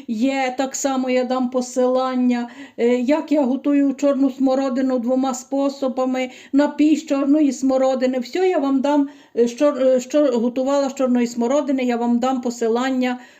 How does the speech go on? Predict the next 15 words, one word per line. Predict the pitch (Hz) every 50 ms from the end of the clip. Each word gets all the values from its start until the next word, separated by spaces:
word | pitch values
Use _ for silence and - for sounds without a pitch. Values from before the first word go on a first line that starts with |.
| _ -
е, | 226 233 240 240 240
під | 233 240 254 254 247 -
цим | - 254 254 247 240
відео | 262 277 285 233 262 254
в | 254 247 240 220 233
описі, | 226 220 220 - 208 - - 226
буде | 196 202 240 247 233
посилання | 233 - 214 208 - 214 208 202 214 220 220 208 208 202
на | 196 202
всі | 190 - - 240 226
рецепти, | 214 214 208 214 233 240 247 240 - 220
які | 202 190 196 -
я | 214 208 214
вже | 208 - 202
готувала. | 185 190 185 - 196 185 185 185 185 180 - -